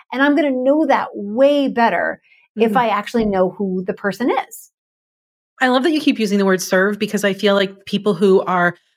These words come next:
Speaker 2: writing books for the reasons that you wrote your book, right? To have a bigger impact, to reach a bigger audience, to be able to serve people who maybe aren't at the, um,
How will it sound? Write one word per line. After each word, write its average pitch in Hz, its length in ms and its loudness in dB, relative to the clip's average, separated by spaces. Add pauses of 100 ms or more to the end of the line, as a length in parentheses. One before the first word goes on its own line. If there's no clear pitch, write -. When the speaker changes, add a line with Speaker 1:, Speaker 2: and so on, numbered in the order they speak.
(480)
Speaker 2:
writing 247 360 2
books 226 260 0
for 233 140 0
the 214 80 2
reasons 208 320 2
that 196 160 0
you 208 260 4
wrote 180 280 2
your 185 200 2
book, 160 340 -4
right? 190 200 0
To 208 60 -4
have 202 120 -2
a 185 60 2
bigger 202 340 0
impact, 196 520 -2
to 185 100 -8
reach 214 200 -2
a 226 40 2
bigger 196 280 0
audience, 190 460 -2
to 202 60 -4
be 208 140 -6
able 196 240 0
to 202 180 -6
serve 196 340 -2
people 196 320 -4
who 185 280 2 (340)
maybe 220 240 2
aren't 202 260 0
at 185 240 -4
the, 196 240 -4
um, 175 480 0